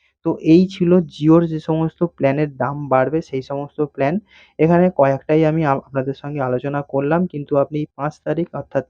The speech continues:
পাঁচ জুলাই দু হাজার চব্বিশ থেকে কিন্তু আরও বিস্তারিত জানতে পারবেন যে কোন প্ল্যান কত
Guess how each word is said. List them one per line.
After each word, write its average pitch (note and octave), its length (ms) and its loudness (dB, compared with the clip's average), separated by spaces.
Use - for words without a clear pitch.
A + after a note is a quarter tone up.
পাঁচ C#3 240 -6
জুলাই D#3 300 -2
দু C#3 140 -6
হাজার C3+ 260 2
চব্বিশ D3+ 320 0
থেকে E3 220 0
কিন্তু E3 320 -6
আরও C#3+ 180 2
বিস্তারিত C3+ 440 -6
জানতে C3 360 -6
পারবেন C#3 440 -4
যে D3+ 100 -4
কোন D3 280 -8
প্ল্যান C#3 280 -8
কত - 180 -6